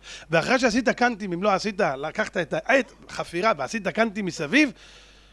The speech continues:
וואו, זה מקבל צורה, אתה עומד ליד הגינה ואתה אומר, "יואו, איזה יופי", אתה נהנה מהעבודה.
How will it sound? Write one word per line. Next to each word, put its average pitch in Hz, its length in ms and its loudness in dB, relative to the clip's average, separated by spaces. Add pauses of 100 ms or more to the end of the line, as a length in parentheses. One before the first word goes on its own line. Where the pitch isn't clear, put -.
(160)
וואו, 196 340 4
זה 180 200 2
מקבל 196 560 0
צורה, 226 680 4 (380)
אתה - 140 -4
עומד 226 260 -2
ליד 214 240 0
הגינה 190 280 -2
ואתה 170 220 -2
אומר, 175 140 -2 (1040)
"יואו, 147 300 -18 (380)
איזה 214 400 2
יופי", 202 360 -2
אתה - 160 -12
נהנה 185 200 -2
מהעבודה. 226 420 0